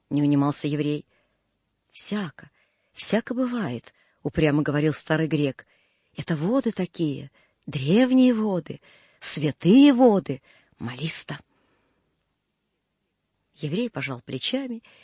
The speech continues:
и совсем вылез из койки. «Все воды одинаково древние», — проворчал он. Коля не слушал их дальше. Он кончил одеваться и выбежал наверх.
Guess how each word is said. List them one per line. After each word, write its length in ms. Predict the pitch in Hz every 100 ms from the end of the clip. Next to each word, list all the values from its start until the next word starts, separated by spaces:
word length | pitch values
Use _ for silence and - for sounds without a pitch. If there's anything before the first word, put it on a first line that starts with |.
| - _ -
и 60 |
совсем 520 | 143 135 - 247 208
вылез 340 | 135 190 165 -
из 120 | -
койки. 520 | - 135 131 - 123 _ _ _ _ _ _
«Все 280 | - - 139
воды 260 | 135 214 165
одинаково 580 | 127 127 147 - 160 143
древние», — 520 | - 131 120 113 - _ _ _
проворчал 560 | 123 117 131 - 123
он. 160 | 143 147 _ _ _ _ _ _ _ _ _ _
Коля 240 | - 277 254
не 140 | 254
слушал 500 | - 240 247 - 147
их 120 | 139
дальше. 420 | 143 135 - - - _ _ _ _ _ _
Он 140 | 220
кончил 340 | 233 302 269 254
одеваться 540 | 226 247 294 - -
и 80 | 170
выбежал 420 | 160 226 160 160
наверх. 580 | 151 143 139 143 - -